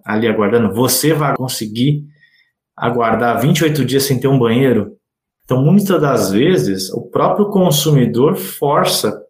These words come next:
pela situação cotidiana do quanto que atrapalha ter uma obra no seu dia a dia, força o pedreiro a, então, ignorar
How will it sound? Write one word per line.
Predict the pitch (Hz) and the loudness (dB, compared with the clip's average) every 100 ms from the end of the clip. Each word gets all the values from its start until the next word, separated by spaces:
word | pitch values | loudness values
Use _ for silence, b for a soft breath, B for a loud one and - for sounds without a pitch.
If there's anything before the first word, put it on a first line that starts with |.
| _ | _
pela | 165 | -4
situação | 156 - 180 196 208 | -2 -2 -2 2 2
cotidiana | 208 196 185 156 151 | 2 0 0 2 2
do | 131 139 | 2 -2
quanto | - 165 180 | 0 0 0
que | - 180 | -2 -2
atrapalha | 156 151 175 170 - 151 147 180 160 117 - - | -2 -2 -2 -4 -4 -2 0 2 2 0 -2 -6
ter | 151 143 | 0 2
uma | 131 113 | 4 2
obra | 113 113 113 | 2 2 0
no | |
seu | 113 131 | -2 -2
dia | 139 | 0
a | 143 | 0
dia, | 131 160 - - | 0 0 -2 -6
força | - 175 170 - - 196 - - | -6 -2 0 0 -2 -2 -4 -2
o | 156 151 | -2 0
pedreiro | 156 123 127 143 170 - | 0 2 2 2 2 0
a, | 147 | 0
então, | 139 147 151 151 B _ | 0 0 0 0 B _
ignorar | 147 151 214 208 165 143 170 196 - | -2 0 4 4 4 2 0 -4 -10